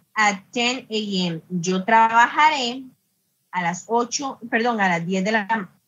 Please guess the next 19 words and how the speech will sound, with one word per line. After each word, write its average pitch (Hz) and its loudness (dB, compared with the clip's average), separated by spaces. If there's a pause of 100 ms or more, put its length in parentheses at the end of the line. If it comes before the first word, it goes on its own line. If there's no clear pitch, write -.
(180)
perdón, 190 -2
la 185 2
oración 226 -2
es 262 -6
yo 220 0
estaré 262 0
trabajando 240 0 (380)
a 202 -2
las 180 -2
diez 185 0
de 208 -6
la 208 0
mañana. 156 -4
El 196 -2
will 254 0
be 285 0
significa 214 -2
en 233 2
español 240 0